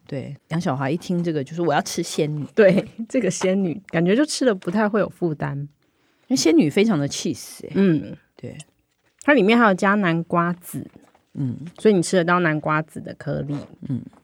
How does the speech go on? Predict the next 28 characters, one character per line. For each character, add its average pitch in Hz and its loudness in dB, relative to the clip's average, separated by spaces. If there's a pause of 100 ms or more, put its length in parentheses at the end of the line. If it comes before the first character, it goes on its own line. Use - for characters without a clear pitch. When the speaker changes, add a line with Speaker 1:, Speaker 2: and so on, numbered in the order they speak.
(720)
Speaker 1:
那 185 -2
我 131 -2
要 123 -6
吃 - -10
另 135 -6
外 - -12
一 151 -16 (120)
个， 185 -14 (200)
是 - -16 (360)
巧 - -14
克 135 -8
力 135 -6
的。 170 -16 (2250)
Speaker 2:
这 240 0
就 226 6
是 226 2
乔 160 0
拉 170 2
燕 175 2
麦。 151 -2 (580)
Speaker 1:
嗯。 131 -6 (1400)
其 214 -8
实 320 0
我 277 2
觉 139 -4
得 156 0
它 208 -2
是 226 0